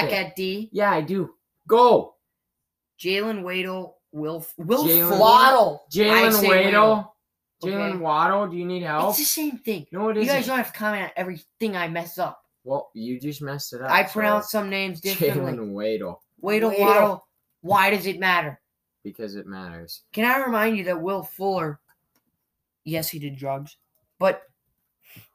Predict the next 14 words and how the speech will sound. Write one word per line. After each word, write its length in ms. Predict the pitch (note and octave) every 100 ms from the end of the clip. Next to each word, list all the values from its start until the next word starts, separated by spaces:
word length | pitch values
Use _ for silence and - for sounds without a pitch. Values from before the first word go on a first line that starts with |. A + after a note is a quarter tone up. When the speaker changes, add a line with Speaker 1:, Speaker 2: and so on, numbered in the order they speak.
| _ -
Speaker 2:
I 60 |
mean, 180 | F#3+ F#3+ -
he 280 | - -
was 240 | B3 A#3 D#3
solid. 680 | - - - E3 F3 F3 D#3
Speaker 1:
Is 80 | F3
that 220 | G3 G#3+
an 60 | G#3+
Speaker 3:
Devontae 360 | F#3+ F#3+ F#3
Parker. 320 | F3+ F#3+ G3
Speaker 1:
explicit 480 | F3 F#3+ - G3+ -
takeout? 520 | G3 F#3+ G#3+ G#3+ - - _ _ _ _ _ _ _
Speaker 2:
What? 260 | D#3+ A3 - _ _ _
Speaker 1:
<laughs> 80 | -